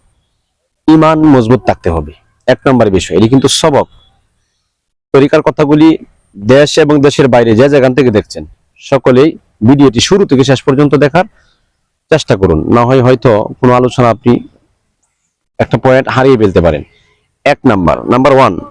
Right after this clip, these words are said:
কলবের মধ্যে ঈমান মজবুত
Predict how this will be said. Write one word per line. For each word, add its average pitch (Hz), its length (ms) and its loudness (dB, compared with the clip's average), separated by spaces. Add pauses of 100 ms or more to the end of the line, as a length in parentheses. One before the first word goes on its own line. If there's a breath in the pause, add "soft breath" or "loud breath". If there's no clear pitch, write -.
(760)
কলবের 147 360 2
মধ্যে 123 440 0 (1300)
ঈমান 185 360 2
মজবুত 151 320 2